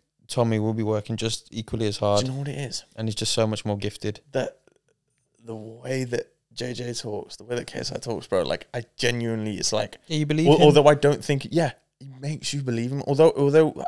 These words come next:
Speaker 2: I, I do think that Tommy's
Speaker 1: But then
Speaker 2: gonna
Speaker 1: there's
Speaker 2: win.
Speaker 1: part of me where Tommy's across the thing and he's like, "You look stupid as fuck, bro. Wait till you get around
Speaker 2: Yeah,
Speaker 1: from me."
Speaker 2: hundred percent.
Speaker 1: And I'm like,
Speaker 2: It's
Speaker 1: Yeah,
Speaker 2: Tommy's
Speaker 1: but
Speaker 2: that guy when it comes to
Speaker 1: that's what I'm
Speaker 2: boxing
Speaker 1: saying.
Speaker 2: compared to
Speaker 1: That's,
Speaker 2: these lot.
Speaker 1: that's what I'm saying. Like, I just don't think there's a comparison in terms of skill set. And then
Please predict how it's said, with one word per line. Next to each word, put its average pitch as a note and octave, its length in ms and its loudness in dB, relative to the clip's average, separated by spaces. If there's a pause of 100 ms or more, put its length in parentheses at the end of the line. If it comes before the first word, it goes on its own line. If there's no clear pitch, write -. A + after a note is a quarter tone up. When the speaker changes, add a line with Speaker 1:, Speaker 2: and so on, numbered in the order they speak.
Speaker 2:
I, B2+ 340 2
I A#2 140 4
do D3+ 220 0
think A#2+ 180 -2
that G#2+ 80 -4
Tommy's G#2 200 -4
Speaker 1:
But D3+ 60 2
then E3+ 100 10
Speaker 2:
gonna E3+ 60 2
Speaker 1:
there's E3+ 120 6
Speaker 2:
win. - 60 -4
Speaker 1:
part F3+ 240 8
of D3 60 -2
me D3+ 120 2
where C#3+ 160 8
Tommy's D#3 300 2
across D3 260 0
the D3+ 80 0
thing D3 240 0
and A#2 60 0
he's A#2 100 -2
like, A2 340 -4
"You B2+ 180 -4
look G#2+ 360 -4
stupid - 640 -4
as G#2+ 100 -6
fuck, - 260 -2
bro. F2+ 200 -6
Wait A2+ 240 -4
till A#2 180 -10
you A2+ 60 -10 (160)
get - 160 -6
around A2 160 0
Speaker 2:
Yeah, D3+ 160 12
Speaker 1:
from D3 120 4
me." - 40 4
Speaker 2:
hundred G#2+ 180 4
percent. E3 420 2
Speaker 1:
And A#2 120 4
I'm A#2+ 100 4
like, A2+ 180 6
Speaker 2:
It's - 100 -10
Speaker 1:
Yeah, G3 120 4
Speaker 2:
Tommy's - 160 4
Speaker 1:
but F3+ 60 10
Speaker 2:
that - 100 6
guy D#3+ 160 10
when F3 120 4
it - 80 -6
comes D#3+ 140 -8
to - 40 -6
Speaker 1:
that's D#3 100 2
what F3 60 10
I'm D#3 60 8
Speaker 2:
boxing D3+ 100 2
Speaker 1:
saying. E3 300 8
Speaker 2:
compared C#3 60 -2
to C3+ 60 4
Speaker 1:
That's, C#3 160 4
Speaker 2:
these - 60 -8
lot. B1 180 -6 (440)
Speaker 1:
that's C3 180 0
what A#2+ 100 -2
I'm B2 80 -4
saying. B2+ 320 0
Like, A2 220 -2
I A2+ 60 2
just B2 180 -4
don't B2 200 2
think G#2+ 140 -6
there's G#2 140 -2
a G#2 60 -6
comparison A2 760 -4
in G#2+ 120 -8
terms G#2 220 0
of G2+ 60 -2
skill A2 220 -2
set. G2+ 280 0
And G#2 140 -4
then G#2 200 0